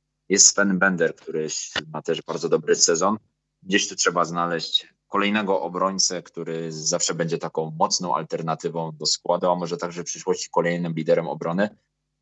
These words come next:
No i jeśli tak by się pożegnał za dobre pieniądze, bo gdzieś też mówi o kwocie około trzydziestu, trzydziestu pięciu milionów euro, może nawet więcej –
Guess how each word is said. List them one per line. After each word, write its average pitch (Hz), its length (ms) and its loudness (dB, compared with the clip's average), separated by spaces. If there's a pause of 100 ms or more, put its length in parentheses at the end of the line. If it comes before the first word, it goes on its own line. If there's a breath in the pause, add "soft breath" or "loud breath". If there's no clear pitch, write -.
(420)
No 101 140 0
i 113 80 0
jeśli 127 280 4
tak 135 240 4
by 131 60 -2
się 123 140 2
pożegnał 113 840 2
za 101 320 -2
dobre 110 260 -2
pieniądze, 104 360 -6
bo 95 140 -6
gdzieś 95 280 -2 (180)
też 98 140 0
mówi 95 280 0
o 85 80 -2
kwocie 92 360 -4
około 87 260 -6
trzydziestu, 90 500 6
trzydziestu - 340 0
pięciu 85 280 -4
milionów 85 320 0
euro, 92 320 6 (480)
może 85 140 2
nawet 87 240 2
więcej – 92 460 4